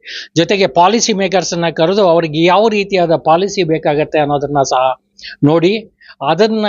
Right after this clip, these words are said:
ಎಲ್ಲ ಸಹ, ಅದನ್ನೂ ಸಹ ನಾವು ಇವರಿಗೆ ನಮ್ಮ ಡೈರಿ ಸಂಸ್ಥೆಗಳಿಗೆ ಬೇಕಾದ ರೀತಿಯಾಗಿ ನಾವು ಮಾಡೋದ್ರಿಂದ ಇದೇ ಉತ್ಪಾದನೆ ಈಗ ಸುಮಾರು ನಾಲ್ಕರಿಂದ ಐದು ಪ-, ಪ್ರತಿ ವರ್ಷ ನಾಲ್ಕರಿಂದ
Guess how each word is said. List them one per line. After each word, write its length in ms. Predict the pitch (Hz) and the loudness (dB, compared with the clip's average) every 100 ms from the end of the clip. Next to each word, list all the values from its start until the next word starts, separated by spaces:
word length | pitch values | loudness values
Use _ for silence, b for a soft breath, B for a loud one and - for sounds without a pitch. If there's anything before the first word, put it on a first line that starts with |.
| 190 | 0
ಎಲ್ಲ 220 | 175 190 | 2 0
ಸಹ, 180 | 180 180 160 170 147 | 0 0 2 0 0
ಅದನ್ನೂ 340 | 151 196 214 | 2 2 2
ಸಹ 320 | 202 185 160 165 | 2 0 2 0
ನಾವು 640 | 160 151 147 147 139 127 151 | 0 0 0 0 -2 -2 0
ಇವರಿಗೆ 680 | 143 160 151 156 151 143 B B B - | 4 4 4 0 0 -4 B B B -4
ನಮ್ಮ 260 | 165 170 | 0 0
ಡೈರಿ 380 | 151 147 202 214 | 0 0 2 0
ಸಂಸ್ಥೆಗಳಿಗೆ 640 | 185 160 180 226 202 180 170 | 0 -4 -2 -2 0 0 2
ಬೇಕಾದ 380 | 160 - 160 151 | 0 0 -2 0
ರೀತಿಯಾಗಿ 540 | 147 147 151 139 143 | -4 -2 -2 0 -2
ನಾವು 220 | 135 135 | -2 0
ಮಾಡೋದ್ರಿಂದ 500 | 135 165 151 151 180 214 151 - _ B B - | 2 2 0 -2 0 0 -2 -8 _ B B -2
ಇದೇ 240 | 175 233 | 2 4
ಉತ್ಪಾದನೆ 960 | 240 185 175 214 190 175 170 220 233 _ 180 180 | 4 2 0 0 2 0 -4 -6 -6 _ -4 0
ಈಗ 280 | 180 170 175 170 170 - | 0 2 2 2 0 0
ಸುಮಾರು 640 | 180 202 202 151 170 _ B B B | 2 2 2 2 -2 _ B B B
ನಾಲ್ಕರಿಂದ 540 | 143 180 233 208 196 185 | 0 0 0 -2 0 2
ಐದು 300 | 156 202 208 | 2 2 0
ಪ-, 300 | 208 196 160 | 0 0 0
ಪ್ರತಿ 280 | - 156 233 | 0 -2 0
ವರ್ಷ 240 | 208 170 214 | 0 0 0
ನಾಲ್ಕರಿಂದ 580 | 170 185 196 185 180 | 0 -2 -2 -2 0